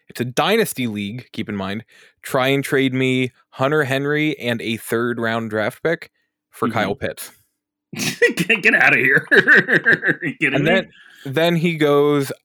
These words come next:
Speaker 1: "I think that's a pretty fair deal." At which point I stopped responding.
Speaker 2: Kyle Pitts is projected to be, like, the Jerry Rice of tight ends. Like, get the hell outta here. Like, he's
Speaker 1: Yeah.
Speaker 2: basically a wide receiver who's just big enough to block. Like,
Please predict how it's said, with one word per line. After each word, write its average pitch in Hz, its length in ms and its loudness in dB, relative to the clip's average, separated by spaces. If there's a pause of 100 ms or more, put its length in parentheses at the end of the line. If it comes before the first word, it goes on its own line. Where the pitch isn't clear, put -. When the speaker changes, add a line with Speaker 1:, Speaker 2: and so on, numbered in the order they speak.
Speaker 1:
"I 147 100 0
think 175 180 -2
that's 147 180 -2
a 139 40 -4
pretty 143 280 0
fair 147 260 0
deal." 135 380 -2 (1600)
At 127 140 2
which 147 200 0
point 127 320 0
I 120 100 0
stopped 127 320 -2
responding. 113 580 -2 (440)
Speaker 2:
Kyle 220 240 -4
Pitts 285 220 -4
is 220 100 -8
projected 175 380 -2
to 156 60 -4
be, 180 80 0
like, 170 140 -2
the 110 80 -2
Jerry 120 360 0
Rice 143 260 -2
of 104 100 -6
tight 139 240 -4
ends. 107 260 -4
Like, 82 120 -10
get 127 100 -6
the 139 100 -2
hell 113 200 -2
outta 110 200 0
here. 92 260 -6
Like, 95 180 -6
he's 107 260 -6 (120)
Speaker 1:
Yeah. 117 200 0 (600)
Speaker 2:
basically 175 460 2
a 131 60 4
wide 117 200 2
receiver 107 460 -2
who's 104 140 -8
just 101 200 -8
big 101 160 -4
enough 107 200 -6
to - 80 -10
block. 92 540 -6
Like, 90 340 -8